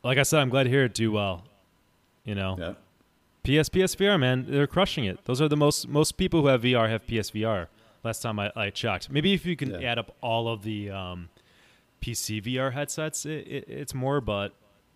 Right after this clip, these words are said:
Speaker 1: uh, good, good on PlayStation, man. It's gotten a lot of people into V R.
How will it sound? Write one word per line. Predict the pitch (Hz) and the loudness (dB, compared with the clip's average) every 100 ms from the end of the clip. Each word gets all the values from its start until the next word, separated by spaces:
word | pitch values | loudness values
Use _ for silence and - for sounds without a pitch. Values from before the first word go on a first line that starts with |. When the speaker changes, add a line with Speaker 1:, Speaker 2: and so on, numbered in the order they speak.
| _ | _
Speaker 1:
uh, | 139 147 | -8 -8
good, | 123 156 135 | -4 -4 -4
good | 151 | -2
on | 180 | -2
PlayStation, | - 156 - 120 107 | 0 0 0 -2 -2
man. | 95 98 92 _ _ | -6 -8 -10 _ _
It's | _ | _
gotten | - 143 | -2 0
a | |
lot | 139 | 2
of | 135 | 0
people | 143 123 123 | -2 0 -2
into | 107 98 | -2 -4
V | 104 | -2
R. | 101 90 | -2 -4